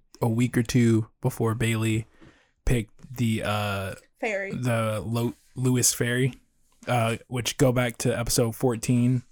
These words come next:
Speaker 1: Cuckoo for Cocoa Puffs, and, uh, check that out. Is it, is it Cuckoo for Cocoa Puffs? Yes, it is.
Speaker 2: Yes.
Speaker 1: Um,
Speaker 2: Way to not know our episode.
Speaker 1: no, I, I got it right the first time. I just second guessed myself.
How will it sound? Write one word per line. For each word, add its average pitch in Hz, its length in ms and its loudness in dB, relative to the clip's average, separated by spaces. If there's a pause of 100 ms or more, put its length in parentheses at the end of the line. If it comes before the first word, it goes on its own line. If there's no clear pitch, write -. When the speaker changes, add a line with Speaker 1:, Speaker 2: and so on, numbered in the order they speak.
Speaker 1:
Cuckoo 120 340 2
for 113 160 -4
Cocoa 117 340 0
Puffs, 117 440 -2 (1000)
and, 117 240 4
uh, 104 140 0
check 123 240 0
that 110 160 0
out. 131 180 -2 (1200)
Is 143 160 2
it, - 240 0
is 143 100 2
it 196 100 4
Cuckoo 208 280 0
for 202 100 -6
Cocoa 202 280 -4
Puffs? 208 220 -6
Yes, 254 240 4
it 240 40 -2
is. 240 60 0
Speaker 2:
Yes. 175 400 -2 (600)
Speaker 1:
Um, 120 520 4
Speaker 2:
Way 220 160 -2
to 240 120 -6
not 180 240 -10
know 220 140 -10
our 240 180 -10
episode. 156 220 0
Speaker 1:
no, 156 100 8
I, 113 320 2
I 127 60 -2
got 131 180 2
it 92 80 -4
right 98 160 -4
the - 80 -20
first 101 220 -4
time. 101 180 -4
I 107 40 -4
just 104 200 -2
second 101 220 -4
guessed 95 220 -4
myself. 107 460 -6